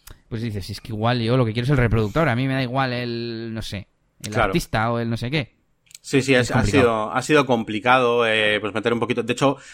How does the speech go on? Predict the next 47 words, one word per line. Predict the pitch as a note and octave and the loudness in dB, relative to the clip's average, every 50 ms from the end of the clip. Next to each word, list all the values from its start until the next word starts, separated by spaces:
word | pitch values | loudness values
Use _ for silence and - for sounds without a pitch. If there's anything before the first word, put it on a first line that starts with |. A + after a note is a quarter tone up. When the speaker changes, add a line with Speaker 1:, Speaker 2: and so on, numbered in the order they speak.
| - - | -8 0
Speaker 2:
ha, | - B2+ B2+ - | 0 0 0 0
he | C3+ C3 | -2 -2
pasado | C3 B2+ C#3+ C#3 C3 | -2 0 0 0 2
por | C3 B2 | 2 2
varias | C3 B2+ A#2 | 2 2 2
fases | - D3 C#3+ - D3 D3 C#3 | 2 0 0 0 0 -2 0
donde | B2+ B2 A#2 A2+ A2+ A2+ A2+ A2 - - - - _ - | -2 -2 0 2 2 2 0 -2 -4 -8 -20 -20 _ -2
todo | - C3 B2+ C3 | 2 4 4 6
era | B2+ C3+ C3 A#2 | 6 4 2 2
tu-, | - C#3+ C#3+ | -2 -6 -4
mucho | C#3+ B2+ B2+ D#3 C3 | -2 0 2 4 4
más, | C3 C3 B2+ B2+ A#2 - - - | 4 4 4 2 0 -2 -2 -2
eh, | A#2+ A2 G#2+ G#2+ G#2 G#2 G2+ G2+ F2+ F2+ G#2 G#2 A#2+ | 0 2 2 0 0 0 -2 -4 -6 -12 -14 -8 -2
rimbombante, | A#2 B2+ A#2+ A2+ A2+ G#2+ A#2 C3 C3+ B2+ A2+ | 0 0 2 2 0 0 2 0 0 0 -2
no | A#2 | -2
sé | B2 C#3 | 0 0
cómo | C3+ A#2+ | 0 2
decirte. | B2 A#2+ - A2+ | 0 -2 -4 -4
Por | - A#2+ | -4 -2
ejemplo, | A2+ A#2+ B2 A2 G#2+ G2+ | -2 -2 -2 -4 -2 -2
tú | B2+ | 0
cuando | A#2 A#2+ A#2+ C3 | 0 2 4 4
entras | B2+ A#2+ B2+ A2+ | 4 4 2 2
dentro | - B2+ B2 B2+ B2+ | 2 0 0 2 4
de | B2 | 4
un | A#2+ A#2+ | 4 4
vídeo, | B2 C3 C#3+ D#3+ F3 E3+ - - - - | 4 4 4 4 2 0 -2 -10 -18 -10
sale | - - B2 A2 G2 F2+ - - | -2 -2 -2 -2 -2 -8 -10 -4
nivel, | C3 C3 C3 C3+ D3 C#3+ B2+ G#2+ A2+ | 0 4 6 6 8 6 6 4 2
¿no? | C#3 F3 F#3+ E3 | 0 0 0 0
Dos | C#3 C#3 - | 0 -2 -4
po-, | - A2 | -4 -4
un | B2 A#2+ A#2 B2 | -2 0 2 2
iconito, | B2 - B2 A#2+ C#3 E3+ E3+ F#3 E3+ | 2 2 2 2 2 2 2 2 2
nivel, | D3 C3 C3+ D#3+ E3 | 4 4 4 4 4
intermedio, | D3+ B2+ A2+ G#2+ A2+ A#2 A2+ G2+ G2 | 4 2 2 2 2 2 2 2 0
estilos, | F#2+ - - D3+ - - - | -2 -2 -2 -2 -2 -2 -4
no | A2+ | -6
sé | A2 A#2 | -6 0
qué, | B2+ A#2+ A2 | 0 0 2
profesores. | A2 G#2 - G#2 - A#2+ G2+ - | 0 -2 -2 0 0 0 -2 -2
Pues, | - A2+ - | -4 -6 -4
por | B2+ G#2+ | -2 2
ejemplo, | A2 D3+ A#2+ A2 | 2 2 4 4
los | G#2+ G2+ | 2 2
profesores | - C3 A#2 - B2+ G#2+ D#3+ F3 D#3+ F#3+ - | 4 2 4 4 4 4 4 4 4 2 0
Speaker 1:
Claro. | - - G#2+ G#2+ G2 | -2 -4 -4 -4 -4